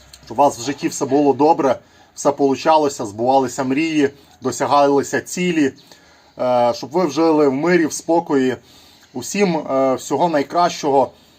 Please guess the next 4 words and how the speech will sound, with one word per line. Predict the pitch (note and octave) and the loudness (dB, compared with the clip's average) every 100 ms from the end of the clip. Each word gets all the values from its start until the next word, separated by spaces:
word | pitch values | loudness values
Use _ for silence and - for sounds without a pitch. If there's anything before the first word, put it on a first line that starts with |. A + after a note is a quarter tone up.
| _ _ | _ _
П'ємо | C#3 F3 F3+ E3+ | -2 0 2 2
за | C#3 | 2
вас, | C#3+ F3+ F#3 - - _ | 4 6 4 0 -14 _
піднімаємо. | D3+ C3 C#3 E3+ E3+ D#3+ D3+ C#3+ | -8 -4 -2 0 0 2 2 0